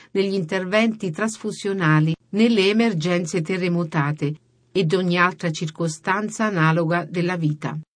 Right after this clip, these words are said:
I centocinquanta donatori dell'Avis del millenovecentottanta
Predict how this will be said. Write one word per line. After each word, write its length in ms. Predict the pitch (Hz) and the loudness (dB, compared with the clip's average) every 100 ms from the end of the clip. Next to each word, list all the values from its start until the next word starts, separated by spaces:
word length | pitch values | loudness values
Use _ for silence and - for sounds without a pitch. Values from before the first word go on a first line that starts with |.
| _ _ _ _ _ _ - | _ _ _ _ _ _ -10
I 60 | 220 | -4
centocinquanta 840 | 277 294 233 - 185 185 226 226 180 | 0 0 0 -4 -4 0 0 0 -2
donatori 500 | 170 156 175 196 170 | 0 0 0 0 0
dell'Avis 760 | 165 170 180 160 156 151 - | 0 2 2 2 2 0 -4
del 220 | 156 156 | 0 2
millenovecentottanta 1400 | 160 202 190 160 156 190 170 170 160 - 160 156 156 160 | 2 0 0 0 0 -2 -4 -6 -6 -2 0 0 0 -4